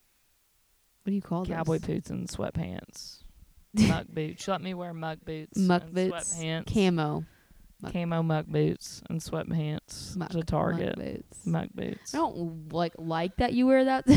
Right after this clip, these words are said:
Speaker 2: But I
Speaker 1: <laughs>
Speaker 2: do it. You say, "I don't want you to do that." People are gonna stare at you, and I'm like, "I don't care."
Speaker 1: Yeah,
Speaker 2: I'm
Speaker 1: that's, that's your
Speaker 2: comfortable and it's
Speaker 1: personality.
Speaker 2: cold, and I'm wearing these.
Speaker 1: And I, I also think that maybe it's definitely goes back to even how we grew up.
Speaker 2: Yeah.
Speaker 1: Your,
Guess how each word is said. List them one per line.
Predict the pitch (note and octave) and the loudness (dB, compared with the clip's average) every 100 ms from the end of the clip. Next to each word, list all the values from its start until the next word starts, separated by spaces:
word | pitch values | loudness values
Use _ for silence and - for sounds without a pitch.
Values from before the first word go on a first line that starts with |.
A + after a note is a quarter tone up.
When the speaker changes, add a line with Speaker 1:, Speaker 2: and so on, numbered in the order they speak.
| - | 12
Speaker 2:
But | F#3+ | 10
I | F#3 F3+ | 8 6
Speaker 1:
<laughs> | |
Speaker 2:
do | F3 A#3+ | 6 6
it. | G3+ G#3+ - | 4 2 -2
You | - F#3+ | 0 2
say, | - F3+ F3 | 6 8 8
"I | E3 | 6
don't | F3 D#3+ | 4 2
want | E3 - | 0 2
you | E3+ | 2
to | |
do | D#3 F3 | 4 4
that." | E3+ D#3+ - | 6 4 4
People | D#3+ D#3+ | 0 2
are | D#3+ | 0
gonna | D3+ D#3 | 0 -2
stare | - D#3+ E3+ | 0 2 2
at | - | 2
you, | D#3 | 2
and | D3+ | 2
I'm | D#3 | 2
like, | D#3 D3+ | 0 0
"I | - D#3 | 0 0
don't | - | 0
care." | - D#3+ E3 - F3+ E3+ | 0 0 0 -2 -2 -4
Speaker 1:
Yeah, | F#3 - | -4 -6
Speaker 2:
I'm | - - | -8 2
Speaker 1:
that's, | B3+ E3+ - | 4 6 8
that's | E4+ E4+ | 8 8
your | E4 | 8
Speaker 2:
comfortable | D4+ C#4+ - | 8 8 8
and | - | 6
it's | - | 6
Speaker 1:
personality. | - B3 F#3+ | 4 4 6
Speaker 2:
cold, | F3+ F#3 F#3+ G3 | 8 8 8 4
and | E3+ E3 | 4 2
I'm | F3 | 4
wearing | E3 F3 E3+ C#3 | 4 4 2 -2
these. | F2 F#2 - - - | -4 -2 -4 -6 -8
Speaker 1:
And | - C4 | -2 2
I, | C#4 B3+ - _ - - | 2 2 -2 _ -12 2
I | G3 | 6
also | G#3+ B3+ A#3+ | 6 6 4
think | G3+ G3 | 4 4
that | F#3+ | 2
maybe | F#3 F#3 F3+ F#3 F#3 - - - | 4 4 4 2 0 -4 -12 -8
it's | G3 - | -8 -6
definitely | - F3 F#3 F#3+ | -2 -2 -2 -4
goes | F3+ F3 | 0 0
back | E3+ F3 - | 0 -2 -4
to | - | -6
even | F3 F3 E3+ E3+ E3+ - | -2 0 -2 -4 -8 -12
how | - - F3+ | -10 -2 0
we | F3 | 2
grew | E3+ E3+ | 2 0
up. | G3 G3 - - - - - - - - - - _ _ _ | 2 -2 -6 -18 -20 -20 -20 -20 -20 -20 -20 -20 _ _ _
Speaker 2:
Yeah. | F3 F#3+ | 4 8
Speaker 1:
Your, | G#3+ G#3+ | 8 6